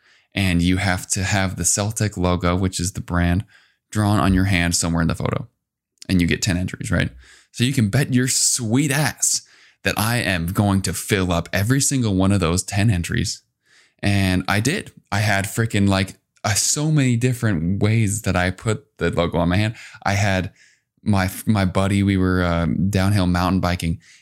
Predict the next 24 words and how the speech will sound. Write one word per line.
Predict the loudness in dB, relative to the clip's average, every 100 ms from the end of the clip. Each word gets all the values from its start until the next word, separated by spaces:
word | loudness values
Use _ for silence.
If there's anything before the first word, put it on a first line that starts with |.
| _
and | -2
I | 0 -4 -4
went | -2 0 2 2
on | 2
the | 2
big | 0 0 0
jumps | 0 0 0
'cause | -2
I | -2
wanted | 0 0
to | 2
make | 0 0
myself | 0 0 -2 -2
look | -2 -2
really | -2 -4
cool, | -2 -4 -2
right? | 0 -2 -4 _ _ _ _ _ _ _ _ -6
So | -4
I | 0
went | 0 0
on | -2
the |
big | -4 -2 0
jumps, | -2 -2 -4